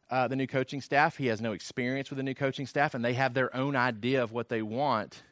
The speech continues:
in looking for players to play in their program. So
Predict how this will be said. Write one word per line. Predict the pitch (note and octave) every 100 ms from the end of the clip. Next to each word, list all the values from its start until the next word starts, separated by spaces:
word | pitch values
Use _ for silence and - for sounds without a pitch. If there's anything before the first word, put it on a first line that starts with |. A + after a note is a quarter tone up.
| -
in | B2
looking | A#2+ A#2 A#2
for | A2+
players | - A#2+ A2+ A2+
to | -
play | - A#2 G#2+
in | G#2
their | G2
program. | - C#3 A#2+ F2 D#2 _ _ _
So | - B2+